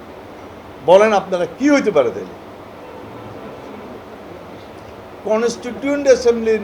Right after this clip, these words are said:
নির্বাচন হবে, গণপরিষদ নির্বাচন, যেটা নিয়ে আজকে বড় একটা বিতর্ক হচ্ছে। আমি ওই, ওদিকে যেতে চাই না, কিন্তু এটা হলো মুদ্রা কথা। যদি নি-,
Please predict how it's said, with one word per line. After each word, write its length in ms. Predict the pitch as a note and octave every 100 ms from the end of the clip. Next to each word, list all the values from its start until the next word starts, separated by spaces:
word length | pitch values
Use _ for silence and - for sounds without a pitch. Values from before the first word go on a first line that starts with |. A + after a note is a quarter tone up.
| F#3+
নির্বাচন 440 | E3 D3 C#3+ C3 A2
হবে, 160 | G#2+ G#2 - F#2+ - - A2
গণপরিষদ 800 | D3+ E3+ F#3+ F#3+ G3 G3 F#3 A3+ A3+ G3+
নির্বাচন, 480 | F3 B2+ C3 - - - - - - - - - - - -
যেটা 240 | B3 D4+ D#4+
নিয়ে 140 | E4 D4+
আজকে 240 | C4+ - C#4 C#4+ - - - -
বড় 280 | B3+ D4+ D4+ A#3+ G#3+
একটা 180 | - F3+
বিতর্ক 300 | D3 C#3+ D3 D#3
হচ্ছে। 160 | B2 B2+ F#3
আমি 120 | B3 A#3
ওই, 60 | F#3 F#3 F3+
ওদিকে 260 | E3+ F3 E3+
যেতে 160 | D3 - E3+
চাই 140 | F#3+
না, 100 | G#3+ A3+ - - -
কিন্তু 160 | G#3+ B3
এটা 120 | B3 A3
হলো 140 | A3+ G#3+ - - - - - - D3
মুদ্রা 280 | G3 G#3+ A3+
কথা। 200 | A#3+ A#3+ B3+ - - - -
যদি 180 | A#3+ C#4+ C#4+ - - - - - - - - C#3+
নি-, 160 | G#3+